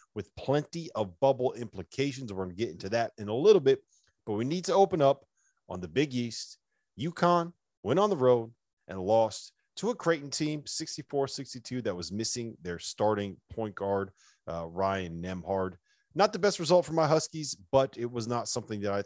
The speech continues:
think was, uh, I don't think it's necessarily a backbreaker. So let's go to you first on this one, Prom. How big of a win is this for Creighton? They don't have their starting point guard, like I mentioned,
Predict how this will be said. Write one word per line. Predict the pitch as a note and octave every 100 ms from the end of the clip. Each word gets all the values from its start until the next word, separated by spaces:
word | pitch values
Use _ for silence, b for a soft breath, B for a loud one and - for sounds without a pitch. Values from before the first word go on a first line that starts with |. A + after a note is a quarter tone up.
| -
think | F#2+ -
was, | G2 F2+ E2
uh, | F#2+ F#2 F2 E2+ _ _ _ -
I | A#2 C3
don't | C#3
think | C#3 C3
it's | A2
necessarily | A#2+ G2+ A#2 A2 F#2+ F#2+
a |
backbreaker. | D2+ F#2 F2 F2+ F2
So | - A#2+
let's | -
go | C#3
to | B2
you | A2+
first | A2 G#2
on | F#2
this | F2 F#2
one, | E2
Prom. | F2+ F#2
How | C#3+
big | E3+
of | D3+
a | B2
win | A#2+ G#2+
is | F#2+
this | G2+ - - _ _
for | - A#2
Creighton? | - A2+ F#2 F2+
They | F2
don't | A2+ C3+ C3
have | C#3 C3 B2 - _ _
their | G#2+
starting | - A#2 A#2+ A#2+
point | G#2+ F#2+
guard, | G2 F#2
like | F#2
I | G#2
mentioned, | G#2 E2+ - E2